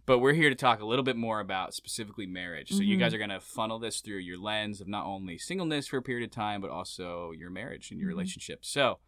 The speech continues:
Speaker 1: uh, one of the questions I have here is that I hear people often compare marriage to finding your other half.
Speaker 2: Blah.
Speaker 1: What do you? <laughs> I didn't even get asked the question. Uh,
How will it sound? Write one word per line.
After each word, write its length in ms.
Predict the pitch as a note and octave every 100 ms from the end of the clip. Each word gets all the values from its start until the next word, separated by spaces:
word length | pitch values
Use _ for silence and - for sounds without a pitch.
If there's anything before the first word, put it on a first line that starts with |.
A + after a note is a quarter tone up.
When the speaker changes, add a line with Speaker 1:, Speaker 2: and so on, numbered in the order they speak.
| _ _ _ _ _
Speaker 1:
uh, 360 | G#2+ G#2 G#2 G2
one 240 | E2 A2
of 80 | A2+
the 40 | A2
questions 580 | - G#2 - G2+ G2+ -
I 180 | E2+ F2+
have 340 | G2 F#2 F2+
here 260 | - F#2 F2
is 160 | F2 F#2+
that 120 | F2
I 80 | G2
hear 260 | - E3
people 320 | - C#3 B2
often 300 | F2 G#2 A#2+
compare 260 | G#2+ F#2+ G2+
marriage 380 | F#2 F2+ F#2 -
to 80 | F#2
finding 360 | - F#2 F#2
your 120 | F2
other 140 | E2 E2+
half. 440 | D#2+ C#2+ - - _ _ _ _ _ _ _ -
Speaker 2:
Blah. 360 | A3 A3+ D#3
Speaker 1:
What 100 | C3
do 60 | D#3
you? 160 | D#3+ D3 -
<laughs> 0 | C4 - - - - - - D4
I 460 | - G4+ - G4 -
didn't 140 | F#4 D#4
even 160 | G4
get 40 | G4+
asked 120 | F#4+ -
the 140 | E4+
question. 360 | F4+ D#4 - D4+ - - - - D4 C4 F#4+
Uh, 360 | G#3+ G#3 F#3